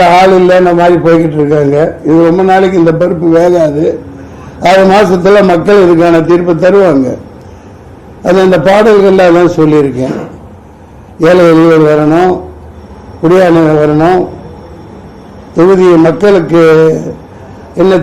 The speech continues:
தேவையோ அதை இந்த தமிழ்நாட்டை உய்விக்கிறதுக்கு யார் தேவையோ அவங்க வரணும், ஏழை எளியவர்களை காக்கிறவங்க வரணும்.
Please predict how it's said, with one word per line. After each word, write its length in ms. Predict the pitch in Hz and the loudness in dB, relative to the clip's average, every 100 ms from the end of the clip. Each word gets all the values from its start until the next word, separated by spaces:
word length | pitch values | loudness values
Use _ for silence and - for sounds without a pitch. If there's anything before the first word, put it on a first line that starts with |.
| 180 | 0
தேவையோ 460 | 190 190 180 185 190 196 - 160 | 0 2 2 2 2 -2 -4 -2
அதை 140 | 165 180 | 0 2
இந்த 120 | 175 160 | 2 0
தமிழ்நாட்டை 520 | 165 175 185 175 160 165 | 2 2 2 0 0 2
உய்விக்கிறதுக்கு 680 | 170 180 170 165 170 160 160 165 | 2 2 0 0 0 2 0 0
யார் 180 | 170 127 | -2 -2
தேவையோ 320 | 165 170 170 175 | 0 2 2 2
அவங்க 180 | 156 151 143 | 2 0 0
வரணும், 360 | 147 156 175 - - - - - - - 165 | 0 0 -2 -4 -12 -20 -20 -20 -20 -8 -2
ஏழை 160 | 190 185 170 | 0 2 2
எளியவர்களை 560 | 175 190 180 165 165 160 151 | 2 2 2 2 2 0 0
காக்கிறவங்க 500 | 156 156 156 156 143 | -2 0 0 0 -2
வரணும். 400 | 143 135 143 170 | -2 -2 -2 -4